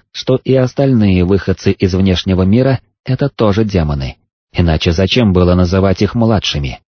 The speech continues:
Раньше мне говорили, что подобных существ не бывает.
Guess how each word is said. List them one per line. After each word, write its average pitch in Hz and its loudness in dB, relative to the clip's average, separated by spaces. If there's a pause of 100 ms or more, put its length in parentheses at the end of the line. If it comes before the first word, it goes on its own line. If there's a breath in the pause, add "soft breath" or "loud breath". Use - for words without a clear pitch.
(560)
Раньше 151 0
мне 143 2
говорили, 143 2
что 131 0
подобных 127 0
существ - -2
не 127 -2
бывает. 110 -4